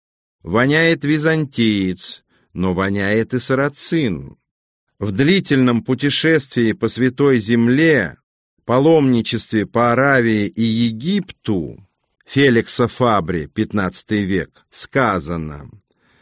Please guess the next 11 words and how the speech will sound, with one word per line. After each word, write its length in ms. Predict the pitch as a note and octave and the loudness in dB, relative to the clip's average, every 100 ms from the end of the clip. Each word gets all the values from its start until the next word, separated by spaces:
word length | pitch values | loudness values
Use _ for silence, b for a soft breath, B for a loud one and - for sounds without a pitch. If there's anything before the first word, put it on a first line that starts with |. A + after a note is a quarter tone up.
| _ _ | _ _
«Сарацины 1040 | - - C3 C#3 - - G3+ G3 C#3 G2+ D#2+ - | -10 -2 0 0 -2 -2 2 2 2 0 -4 -4
испускают 800 | B2+ - D#3 C#3 - D#3+ C#3+ G2 | -4 -2 -4 -4 0 2 2 0
столь 420 | - - D3+ B2+ - | -4 0 2 2 -2
ужасную 880 | - C3+ A2 D#3 C3 - A#2+ A#2 A2+ | -2 -2 2 0 0 -2 0 2 2
вонь, 600 | A2 B2 F#3 F3 G#2 D2 - _ b b b | 0 0 0 0 -2 -6 -14 _ b b b
что 240 | - - | -10 -4
постоянно 800 | A#2+ C#3 - D3 D#3 F3 E3 C#3+ | -2 -2 0 0 2 2 2 0
вынуждены 800 | B2+ D#3+ F3+ E3 D3 D3 D3 C3 - | 2 2 2 0 -2 0 0 -2 -6
совершать 760 | - C3 C3 A#2 - D3+ D3 | -2 2 2 0 0 0 0
различные 840 | A#2 B2 A2+ A#2+ C#3 - C#3+ C#3+ | 0 0 0 0 0 -2 -2 0
омовения. 1040 | - B2 C3+ C#3 C3 B2+ F#2 D#2 D2 B1+ - | 0 0 2 2 2 2 0 -2 -8 -12 -16